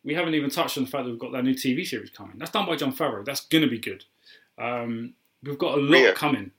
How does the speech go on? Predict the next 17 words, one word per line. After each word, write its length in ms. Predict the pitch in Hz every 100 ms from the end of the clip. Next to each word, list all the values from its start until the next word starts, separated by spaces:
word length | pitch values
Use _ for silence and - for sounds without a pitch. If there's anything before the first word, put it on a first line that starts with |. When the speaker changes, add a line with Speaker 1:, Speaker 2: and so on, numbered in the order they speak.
| _ _ -
Speaker 1:
And, 240 | 131 131
and 140 | 131 131
Dave, 200 | 151 135
so 200 | 139 131
kind 260 | - 160 139
of 80 |
wrapping 260 | 180 - 175
up, 160 | 156 151
over 180 | 151 143
to 180 | -
you, 120 | 139 127
mate. 220 | 131 143 - - _
Final 440 | - - 180 165 147
thoughts. 500 | 156 131 - - - _ _ _ _ _ _ _ -
Speaker 2:
Oh, 100 | 127 -
God. 240 | 104 98 - _ _ _ _ _ _ _ - - - - _ -
Um, 380 | 135 131 135